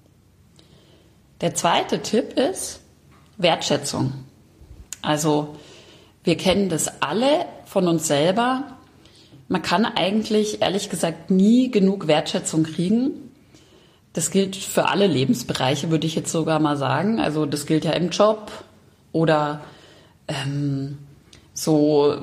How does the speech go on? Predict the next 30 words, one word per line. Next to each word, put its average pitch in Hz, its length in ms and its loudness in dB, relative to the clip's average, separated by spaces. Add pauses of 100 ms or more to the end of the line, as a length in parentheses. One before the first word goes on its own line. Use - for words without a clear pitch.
(120)
unter 226 300 4
Freunden. 165 800 2
Das 156 160 -6
gilt 170 180 2
aber 190 180 2
natürlich, 214 760 2
logischerweise, 151 800 0
auch 156 120 0
in 190 80 0
der 185 100 2
Partnerschaft. 185 840 -2 (600)
Und 170 140 0
überleg 170 380 2
mal 233 180 2
für 226 140 0
dich, - 420 0 (420)
Wann 165 220 0
hast 185 340 -2
denn 226 120 2
du 196 240 0
deinem 180 460 2
Mann 220 500 2
zum - 160 -2
letzten 185 380 0
Mal 196 220 2
so 190 100 -2
richtig 208 640 0 (420)
Wertschätzung 170 840 2 (220)
gegeben? 143 760 0 (1160)
Und, 151 600 2